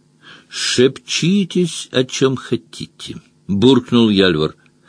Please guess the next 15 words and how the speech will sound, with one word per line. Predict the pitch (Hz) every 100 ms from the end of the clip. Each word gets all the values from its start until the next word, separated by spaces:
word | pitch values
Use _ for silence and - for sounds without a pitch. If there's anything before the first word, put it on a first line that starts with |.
| - -
«Вам | 92 85 107 131 131
это | 127 127 120
не | 117 107 107
поможет». | - 95 90 67 - - - _ - _ _ _ - - -
Из | 120 110
ножен, | 123 147 131 135 135 127 90
свободно | - 107 113 117 107 101
свисающих | 98 95 113 101 - 90 -
с | -
пояса, | 131 131 117 113 107
коробок | - 98 90 101 117 117 - - _ - - -
извлёк | 110 113 117 127 123
короткий | 110 110 110 - 107
тонкий | 110 101 85 98
меч. | 104 117 - -